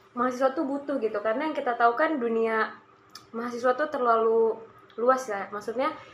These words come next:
di mana kita mungkin ada yang baru puber, atau mungkin ada yang baru mengenal dunia, apa namanya, mungkin ada yang merantau kan, jadi dia kayak bisa lah jadi, apa, jadi lebih bebas lah hidupnya gitu kan. Jadi dengan adanya persekutuan kampus ini tuh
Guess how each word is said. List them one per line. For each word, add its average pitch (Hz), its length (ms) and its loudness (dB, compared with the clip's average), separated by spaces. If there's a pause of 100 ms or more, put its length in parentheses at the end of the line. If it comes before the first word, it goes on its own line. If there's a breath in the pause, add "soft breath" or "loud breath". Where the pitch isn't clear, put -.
di 226 80 -6
mana 262 320 0
kita 294 240 -4
mungkin 247 320 -2
ada 202 160 -2
yang 202 240 0
baru 190 160 -2
puber, 226 340 0
atau 202 240 0
mungkin 240 300 -4
ada 220 160 -2
yang 214 160 0
baru 208 180 -2
mengenal 208 460 -2 (320 loud breath)
dunia, 214 560 0 (280)
apa 254 200 -6
namanya, 247 400 -2
mungkin 226 220 -6
ada 233 100 2
yang 220 160 0
merantau 240 400 4
kan, 247 160 2
jadi 233 140 2
dia 240 160 6
kayak 208 260 -2 (180)
bisa 277 220 -4
lah 285 240 2
jadi, 208 340 -2
apa, 240 300 -2 (160)
jadi 240 240 4
lebih 233 160 2
bebas 254 320 4
lah 240 80 -2
hidupnya 208 340 -4
gitu 190 180 -10
kan. 196 200 -6 (260 loud breath)
Jadi 240 240 0
dengan 269 220 0
adanya 220 320 -2
persekutuan 220 400 -4
kampus 220 320 0
ini 277 120 -2
tuh 320 200 -2